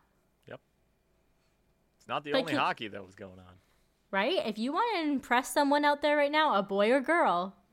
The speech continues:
Speaker 2: drop that little piece of knowledge that Nick just gave ya. <laughs>
Speaker 1: It's pretty cool. It's a pretty cool story.
Speaker 2: <laughs> It's
Speaker 1: Anyway.
Speaker 2: a pretty good hot take.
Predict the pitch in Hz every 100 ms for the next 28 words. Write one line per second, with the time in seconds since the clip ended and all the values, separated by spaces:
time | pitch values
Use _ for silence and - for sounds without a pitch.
0 | - - 190 196 - 247 247 247 277 277
1 | 233 175 165 170 - _ _ _ - 190
2 | 190 202 233 233 202 180 170 160 _ 285
3 | 262 - - _ _ _ - _ _ _
4 | _ _ _ _ _ - 190 190 - 196
5 | - _ _ - - - 151 - 131 135
6 | - 101 95 95 _ _ _ _ _ -
7 | - 381 381 392 403 330 262 247 330 294
8 | 170 165